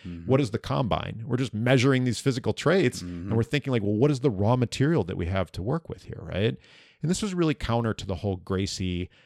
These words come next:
Speaker 2: you know, kind of slogan of, like, "Oh, it's for the little guy, the weak guy. It doesn't matter if you know jujitsu, none of that other stuff, those attributes even matter," right?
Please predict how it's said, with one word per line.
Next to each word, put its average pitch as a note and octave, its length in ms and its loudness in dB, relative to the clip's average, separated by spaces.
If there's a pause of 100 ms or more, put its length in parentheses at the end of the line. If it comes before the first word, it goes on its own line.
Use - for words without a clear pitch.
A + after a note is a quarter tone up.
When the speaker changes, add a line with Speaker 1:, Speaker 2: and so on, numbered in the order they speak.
(240)
Speaker 2:
you G#2 80 -4
know, G2 40 -2
kind A2+ 140 -2
of G#2 80 -2
slogan G2+ 520 0
of, F#2 120 -2
like, F#2 180 -4
"Oh, G#2+ 280 4
it's - 160 -4
for G#2+ 100 -2
the G#2 100 0
little G#2 240 2
guy, G2 220 2
the F#2 100 -2
weak G2+ 260 -2
guy. G2+ 260 2
It F2+ 180 -4
doesn't G#2 280 -2
matter G2+ 260 0
if - 120 -4
you A2+ 60 -4
know G2+ 140 0
jujitsu, F#2+ 640 -4
none G#2 180 -2
of G#2+ 60 0
that G#2 120 2
other G2 180 0
stuff, - 260 -4
those G2 180 -4
attributes F#2+ 500 -4
even F#2 200 -4
matter," F#2+ 340 0
right? F#2 300 0